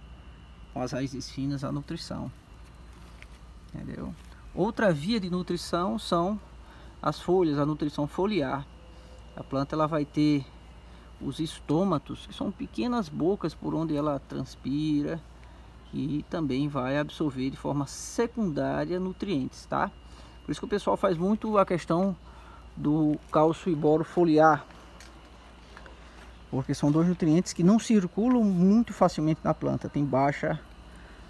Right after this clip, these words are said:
ele, eles são pouco móveis, vamos dizer assim, né? São, são nutrientes poucos móveis, pouco móveis na planta, por isso que o pessoal borrifa pra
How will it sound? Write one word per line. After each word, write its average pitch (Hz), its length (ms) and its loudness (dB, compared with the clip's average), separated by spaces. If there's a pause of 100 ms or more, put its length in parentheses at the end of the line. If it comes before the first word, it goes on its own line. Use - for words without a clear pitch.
(360)
ele, 139 180 -2
eles 135 380 -2
são 156 140 -2
pouco 202 400 4
móveis, 156 600 6
vamos 127 180 2
dizer 123 200 0
assim, 120 380 -4 (260)
né? 127 320 -2
São, 143 360 -6
são 135 100 -4
nutrientes 139 440 -4
poucos 139 400 -6
móveis, 120 500 -4
pouco 147 240 -4
móveis 135 300 -4
na 156 100 -4
planta, - 380 -10
por - 100 -12
isso - 100 -12
que - 60 -18
o - 40 -16
pessoal 156 260 -6
borrifa 139 420 -4
pra 143 340 -4